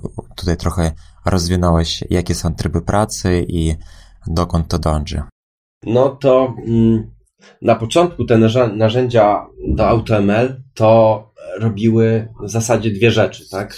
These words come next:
Speaker 2: Czyli brały jakiś algorytm i dobierały do niego hiperparametry. To były takie, no, na przykład z takich, z takich narzędzi to, to można wymienić bibliotekę Teapot albo Autoweka.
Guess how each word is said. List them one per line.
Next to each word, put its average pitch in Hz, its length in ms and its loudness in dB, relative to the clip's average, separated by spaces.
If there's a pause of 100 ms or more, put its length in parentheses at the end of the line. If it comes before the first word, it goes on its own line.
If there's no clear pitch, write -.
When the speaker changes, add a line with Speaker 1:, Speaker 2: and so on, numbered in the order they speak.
(160)
Speaker 2:
Czyli 92 360 -8
brały 127 300 6
jakiś 113 280 -2
algorytm 131 640 0
i 123 140 -6
dobierały 127 480 4
do 123 100 0
niego 117 640 2 (420)
hiperparametry. 110 1000 -2 (1000)
To 120 100 0
były 113 180 2
takie, 101 500 2 (180)
no, 117 80 0 (160)
na 113 160 0
przykład 113 400 0
z - 60 -16
takich, 110 540 -2
z - 80 -8
takich 107 300 -2
narzędzi 104 400 0
to, 90 240 -4 (160)
to 98 420 0
można 101 220 0
wymienić 98 380 0
bibliotekę 98 560 0
Teapot 135 540 -2 (420)
albo 95 920 0 (100)
Autoweka. 101 840 -2